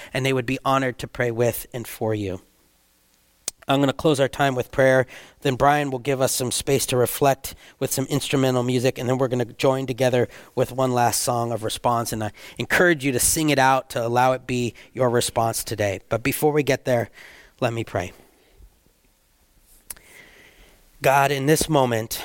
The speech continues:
um, as we breathe,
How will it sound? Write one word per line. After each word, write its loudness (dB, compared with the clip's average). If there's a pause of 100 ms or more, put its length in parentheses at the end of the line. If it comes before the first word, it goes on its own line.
(160)
um, -10 (2000)
as 0
we 4
breathe, -2